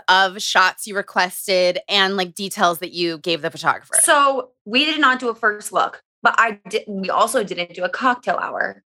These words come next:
Speaker 2: and I was really adamant on
Speaker 1: Mm.
Speaker 2: figuring it out. And I realized that the answer to that question is it lies with the photography.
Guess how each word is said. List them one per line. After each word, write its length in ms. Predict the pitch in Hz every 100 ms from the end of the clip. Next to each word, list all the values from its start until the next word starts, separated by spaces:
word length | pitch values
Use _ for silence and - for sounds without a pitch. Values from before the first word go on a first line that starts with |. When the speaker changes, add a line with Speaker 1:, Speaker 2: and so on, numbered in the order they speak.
| -
Speaker 2:
and 100 | 208
I 40 |
was 120 | 202
really 280 | 185 175 196 - 170
adamant 360 | 208 233 240 190
on 60 | 165
Speaker 1:
Mm. 20 |
Speaker 2:
figuring 300 | 175 175 175
it 100 | 233
out. 320 | 302 185 - _ _ _ -
And 120 | 214
I 40 |
realized 680 | 214 262 330 214 185 185 202
that 120 | 202
the 100 | 196
answer 260 | - 220 233
to 80 | 220
that 180 | 185 -
question 520 | - 233 - 190 180
is 480 | - 196 185 185 - _ _ _ _ -
it 120 | 233
lies 320 | 196 180 190
with 120 | - 190
the 60 |
photography. 760 | 196 208 226 214 - - -